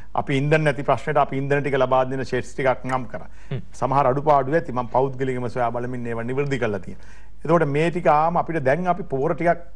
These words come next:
Speaker 1: පෞද්ගලික අංශයෙන් ඒ ටිකක් අපි ගත්තා. ඒ ගත්තේ අපි බීජ වී වගා කරන අයට අපි ඒක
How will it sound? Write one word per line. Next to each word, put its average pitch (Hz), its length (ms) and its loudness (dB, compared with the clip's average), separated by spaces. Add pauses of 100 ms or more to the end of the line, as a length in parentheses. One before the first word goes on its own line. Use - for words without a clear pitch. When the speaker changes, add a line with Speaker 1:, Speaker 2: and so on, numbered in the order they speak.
Speaker 1:
පෞද්ගලික 143 460 0
අංශයෙන් 104 300 -2
ඒ 131 120 0
ටිකක් 151 240 0
අපි 143 160 0
ගත්තා. 135 420 0 (480)
ඒ 147 100 2
ගත්තේ 147 320 2
අපි 170 140 0
බීජ 165 420 2
වී 202 140 2
වගා 151 280 4
කරන 123 200 -6
අයට 123 160 -2
අපි 139 200 -2
ඒක 117 120 -2